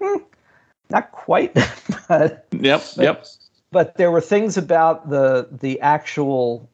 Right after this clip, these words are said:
Speaker 1: for anybody, I'll say for anybody in the public who came out from outside and came into that museum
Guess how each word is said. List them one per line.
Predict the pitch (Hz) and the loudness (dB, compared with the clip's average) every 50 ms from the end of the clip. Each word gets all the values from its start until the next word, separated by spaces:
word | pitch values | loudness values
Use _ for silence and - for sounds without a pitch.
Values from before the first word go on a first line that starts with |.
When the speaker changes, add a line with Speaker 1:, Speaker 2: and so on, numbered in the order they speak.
| _ _ | _ _
Speaker 1:
for | - - 175 170 | -6 0 2 2
anybody, | 180 214 247 254 196 208 190 185 180 175 180 - - - - - | 4 4 2 2 2 2 2 2 2 0 -2 -4 -6 -14 -8 0
I'll | 156 160 160 156 | 0 2 2 0
say | 160 - 190 175 | 0 -2 -2 -2
for | 160 - - 151 - | -2 -2 -4 -6 -4
anybody | - 160 180 196 190 190 175 165 170 165 | -2 -2 -4 -2 0 0 0 0 0 -2
in | 156 151 143 | -2 -2 -4
the | - | -6
public | - - - 143 139 - 110 110 - - - _ _ _ _ _ _ _ _ _ _ _ _ | -4 0 0 0 0 0 -2 -6 -6 -8 -14 _ _ _ _ _ _ _ _ _ _ _ _
who | 139 131 | -4 -4
came | - - 151 156 156 156 | 0 0 2 2 4 4
out | 151 151 151 147 139 - - _ | 4 4 2 2 0 -6 -12 _
from | - - 139 139 | -8 -4 0 2
outside | 143 143 143 - - 151 139 131 127 127 127 127 - - - | 2 2 0 -2 -2 0 2 2 2 0 0 -4 -6 -10 -12
and | 123 120 | -14 -14
came | - - 143 143 143 143 | -6 -2 -2 0 0 0
into | 143 139 131 135 | -2 -2 -2 0
that | 135 139 139 - | 0 0 0 0
museum | 131 131 120 123 - 135 127 120 120 117 117 117 - | -4 -6 -6 -4 -2 -2 0 0 0 -2 -4 -6 -6